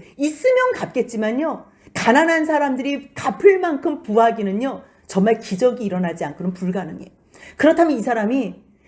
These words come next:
자기의 가장 어려웠을 때, 자기가 가장 어려웠을 때 그 은혜를 받는다고 생각해봐요. 사람은요, 고마우면 은혜를 갚고 싶은 마음이 있어요. 어떻게 살아도 갚고 싶은 마음이 생긴다니까요.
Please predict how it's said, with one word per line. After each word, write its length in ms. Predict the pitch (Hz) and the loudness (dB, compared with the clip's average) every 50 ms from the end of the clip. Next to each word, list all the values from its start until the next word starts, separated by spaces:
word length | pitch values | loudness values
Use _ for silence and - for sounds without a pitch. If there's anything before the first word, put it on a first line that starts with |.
| _ _ _ | _ _ _
자기의 600 | - - - - 202 202 202 269 262 254 269 277 | -10 -10 -6 -2 0 0 0 2 2 2 2 0
가장 540 | 269 - - - - - - - - 311 330 - | -2 -10 -16 -14 -14 -14 -14 -12 -8 -6 0 4
어려웠을 460 | 208 202 202 226 202 185 - 185 156 | 6 6 6 4 2 0 -6 -8 -8
때, 100 | - 180 | -8 -8
자기가 360 | 180 - - 269 269 294 285 | -8 -6 -6 -2 -2 -2 -4
가장 360 | - - - - - 254 226 185 | -4 -10 -6 0 0 2 2 2
어려웠을 460 | 160 180 190 180 175 - 185 170 175 | 2 2 2 2 2 -2 -4 -4 -2
때 300 | 262 269 277 277 - - _ _ _ _ | -2 -2 -2 -4 -8 -16 _ _ _ _
그 120 | - - 269 262 233 226 | 0 0 0 2 4 2
은혜를 320 | 226 226 226 220 233 220 | 2 2 2 2 0 -2
받는다고 480 | - - - 165 190 196 190 180 165 170 | -4 -6 -2 -2 0 0 0 -4 -6 -6
생각해봐요. 680 | - 240 233 226 202 - - 180 180 - - - - _ _ _ _ _ _ _ _ _ _ _ _ _ _ _ _ _ _ _ | -10 -12 -10 -10 -10 -10 -10 -12 -12 -12 -16 -18 -20 _ _ _ _ _ _ _ _ _ _ _ _ _ _ _ _ _ _ _
사람은요, 800 | - - - 302 294 302 285 254 208 190 208 240 254 233 190 - _ _ _ _ _ - | -10 -6 -2 2 2 2 2 2 2 2 0 0 -2 -4 -8 -10 _ _ _ _ _ -10
고마우면 720 | - - 185 180 190 208 190 185 170 170 185 196 196 196 _ _ _ _ _ _ - | -4 4 4 6 6 6 2 0 -2 -2 -2 -2 -2 -4 _ _ _ _ _ _ 0
은혜를 400 | - 254 262 294 311 302 320 330 | 4 6 6 6 4 2 0 -4
갚고 280 | - - - - - 302 | -6 -10 -12 -8 -8 -8
싶은 280 | 302 - - 285 262 233 | -8 -8 -10 -10 -10 -8
마음이 240 | 196 165 175 190 | -8 -8 -8 -8
있어요. 380 | 196 185 - - - - - - _ _ _ _ _ _ _ - | -8 -10 -12 -14 -16 -16 -18 -20 _ _ _ _ _ _ _ 4
어떻게 380 | 294 294 302 415 392 - 494 480 | 4 4 4 4 2 4 4 4
살아도 340 | 494 480 453 427 392 349 | 4 4 2 2 2 0
갚고 300 | 339 - - 180 - 262 | -6 -8 -12 -10 -8 -8
싶은 260 | 233 - - - 247 226 | -8 -8 -8 -10 -6 -6
마음이 280 | 175 160 170 185 233 | -4 -4 -2 -4 -4
생긴다니까요. 920 | 240 - 427 480 508 480 415 349 311 247 202 185 180 196 180 190 247 285 | -2 0 0 0 0 0 0 0 0 0 -2 -2 -2 -2 -2 -2 -2 -4